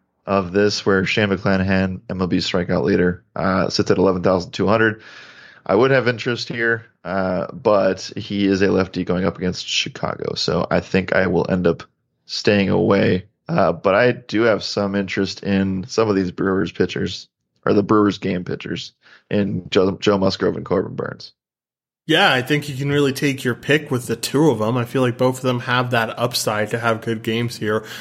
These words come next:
Speaker 2: I like Burnes a little bit more, but I already teased this on our morning after show today, Jared. Uh, Cole's my top guy in cash games. I mean,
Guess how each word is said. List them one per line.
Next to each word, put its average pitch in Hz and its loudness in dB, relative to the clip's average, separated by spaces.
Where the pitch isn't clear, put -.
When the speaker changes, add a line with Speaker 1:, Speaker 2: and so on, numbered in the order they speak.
Speaker 2:
I 131 2
like 147 2
Burnes 127 0
a 135 -2
little 147 2
bit 151 2
more, 147 2
but 127 2
I 143 4
already 160 2
teased 127 0
this 113 -4
on 120 -2
our 113 -2
morning 120 0
after 117 -2
show 104 -4
today, 107 -6
Jared. 110 -2
Uh, 110 0
Cole's 190 2
my 113 0
top 110 -4
guy 104 -2
in 101 -8
cash 107 -2
games. 104 -12
I 123 -6
mean, 117 0